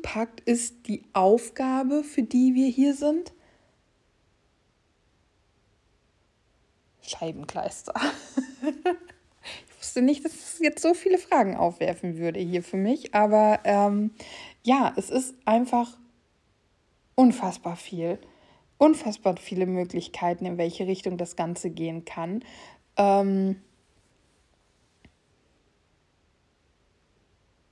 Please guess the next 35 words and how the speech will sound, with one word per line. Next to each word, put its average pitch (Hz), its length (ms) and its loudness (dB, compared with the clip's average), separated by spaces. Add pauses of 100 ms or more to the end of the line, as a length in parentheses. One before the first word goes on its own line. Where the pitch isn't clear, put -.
(640)
und 220 120 4
ich 233 120 0
habe 269 140 2
in 277 100 0
letzter 262 300 0
Zeit 233 220 -4
so 226 120 -8
viele 220 240 -4
Bücher 208 340 -2
gelesen 180 540 -2
und 196 200 -6
das 196 120 -6
eine 247 300 2
hebt 233 260 2
das 214 120 -8
andere 240 380 0
dann 214 240 2
gleich 208 320 -2
direkt 202 380 -4
irgendwie 202 320 -2
wieder 196 200 0
auf. 170 180 -2
Ich 220 120 -6
habe 269 140 -4
zum 262 160 -2
Beispiel, 196 560 0 (320)
das 196 160 -4
letzte 247 340 0
Buch, 233 400 0 (180)
was 220 200 -2
ich - 140 -12
gelesen 190 460 0
habe, 214 240 -2
war 196 320 2
ein, 196 400 -2